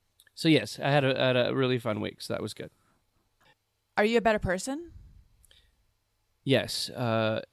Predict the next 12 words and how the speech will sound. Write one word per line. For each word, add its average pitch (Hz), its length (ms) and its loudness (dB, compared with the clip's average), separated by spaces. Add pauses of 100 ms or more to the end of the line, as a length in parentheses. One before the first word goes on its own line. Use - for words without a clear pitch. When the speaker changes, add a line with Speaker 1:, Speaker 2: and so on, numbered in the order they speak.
(140)
Speaker 1:
and 131 160 2
I'll 131 80 4
tell 240 140 6
you 202 100 10
what, 151 160 8
I 151 80 4
think 226 180 0
I 175 120 10
bridged 127 540 4
some 127 280 0
kind 120 320 2
of 104 380 -2